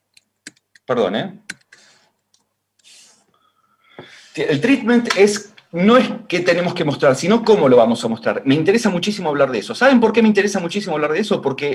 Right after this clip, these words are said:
el treatment es la vanguardia de la comunicación. El treatment no es el contenido, es la forma.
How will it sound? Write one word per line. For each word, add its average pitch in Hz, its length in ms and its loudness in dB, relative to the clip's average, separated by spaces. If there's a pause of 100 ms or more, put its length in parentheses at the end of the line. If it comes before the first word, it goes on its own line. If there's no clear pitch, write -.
el 131 240 2
treatment 175 480 0
es 160 100 -4
la 185 60 0
vanguardia 160 420 0
de 135 60 0
la 120 100 0
comunicación. 113 560 -6 (920)
El 160 100 2
treatment 226 460 -2
no 202 180 2
es 247 140 0
el 143 80 -2
contenido, 135 400 0
es 170 80 -2
la 175 80 0
forma. 101 480 -2